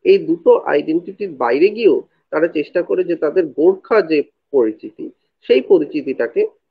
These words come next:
তারা সামনে রাখার চেষ্টা করে। সে রক্ষা করার জন্য তারা চেস-, তারা বলে যে তাদের যদি একটা রাজ্য আলাদা হয়, তাহলে, আহ, তারা মনে করে যে তাদের, আহ, পরিচিতিটা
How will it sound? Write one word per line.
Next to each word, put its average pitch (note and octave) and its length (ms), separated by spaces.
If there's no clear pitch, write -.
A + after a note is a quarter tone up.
তারা E4 380
সামনে C#3 400
রাখার A#2+ 320
চেষ্টা C3 260
করে। E3+ 260
সে C3+ 160
রক্ষা D#3 300
করার E3+ 300
জন্য G3+ 220
তারা D#3 220
চেস-, - 420
তারা C#3 200
বলে C#3+ 280
যে F3+ 100
তাদের C3+ 300
যদি C3+ 220
একটা B2+ 220
রাজ্য A#2+ 540
আলাদা A#2+ 380
হয়, E3 280
তাহলে, C#3+ 440
আহ, A#2 640
তারা B2 240
মনে B2+ 260
করে D#3+ 220
যে D3 120
তাদের, C#3 280
আহ, B2+ 260
পরিচিতিটা D#3 760